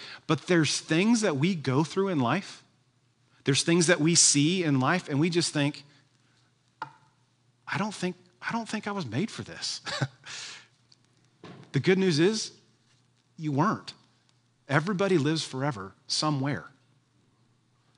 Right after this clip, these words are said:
You were made for a different world. He finishes the thought. He has also set eternity in the human heart, yet no one can fathom what God has done from beginning to end. Just,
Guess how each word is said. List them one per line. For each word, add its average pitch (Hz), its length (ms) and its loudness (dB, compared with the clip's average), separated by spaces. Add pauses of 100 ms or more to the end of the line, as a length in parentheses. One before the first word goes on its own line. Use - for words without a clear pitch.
(1080)
You 120 140 2
were 175 80 6
made 151 360 2
for 127 120 -4
a 120 40 -6
different 117 260 -4
world. 113 300 -4 (1040)
He 139 80 -2
finishes 147 400 4
the 131 80 -2
thought. 127 420 -2 (760)
He 151 80 4
has 147 120 8
also 165 220 6
set 151 200 6
eternity 147 380 4
in 139 60 6
the 143 40 6
human 147 180 6
heart, 147 220 6 (180)
yet 170 220 8
no 165 260 8
one 247 280 6
can 226 180 2
fathom 143 720 6 (340)
what 147 260 2
God 175 280 6
has 160 180 4
done 123 360 4
from 120 200 -2
beginning 117 600 0 (160)
to 131 140 -6
end. 110 300 -2 (240)
Just, - 340 0